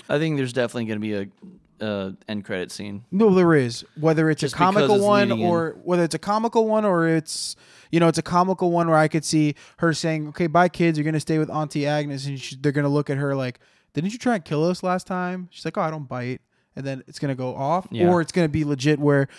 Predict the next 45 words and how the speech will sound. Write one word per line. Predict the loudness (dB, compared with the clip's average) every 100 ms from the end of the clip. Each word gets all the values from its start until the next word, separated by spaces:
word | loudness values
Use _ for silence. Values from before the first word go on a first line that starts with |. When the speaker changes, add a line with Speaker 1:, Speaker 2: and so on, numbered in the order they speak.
| -8 -2
Speaker 2:
you | 0
get | 0
the | -2
chuckling | -2 -2 0 -4 -4 -8 _ -6
and | 0 0
you |
see | 0 0 0
him, | 2 0 -2 -4 -10 _ -6
Chthon, | -4 0 0 0
and | -2
then | -4 -2
boom, | -2 -2 -4 -8 -10
Multiverse | -8 -4 -4 -4
of | -4
Madness. | -6 -6 -6
I | 0
don't | 0
know. | -2 _ _ 0
That's | 0 0
what | -4
I |
think. | -4 -12 -8
I | -4 -2
don't | -4
think | -6 -4
Vision's | -4 -4 -6
gonna | -4 -4
survive. | 0 4 4 2
I | _ -10
think | -8
the | -8
kids | -2 0 2
will | 0
survive. | 0 0 2 2 0
I | -6
think | -10
Hayworth's | -6 -2 -2 -4
gonna | -8 -6
die. | -6 -6 -12 -20 _ -2
Darcy, | 0 0 -2 -2
Jimmy | -2 -2
Woo | 0
are | -2
gonna | -2 -6
exist. | -4 -2 -2 -8